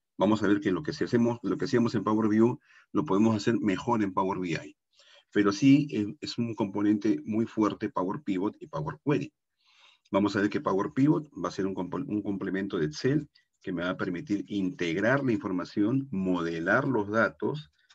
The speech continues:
trabajar con funciones dats, ¿ok? Crear nuestras relaciones, ¿bien? Y sobre todo ir sumando al modelo más elementos de información,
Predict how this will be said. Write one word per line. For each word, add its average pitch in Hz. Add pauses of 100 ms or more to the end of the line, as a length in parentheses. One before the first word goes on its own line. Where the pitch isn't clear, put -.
(180)
trabajar 95
con 110
funciones 98
dats, 95 (180)
¿ok? - (240)
Crear 104
nuestras 107
relaciones, 101 (480)
¿bien? 117 (400)
Y 127
sobre 107
todo 120
ir 120
sumando 113
al 90
modelo 104
más 101
elementos 101
de 92
información, 92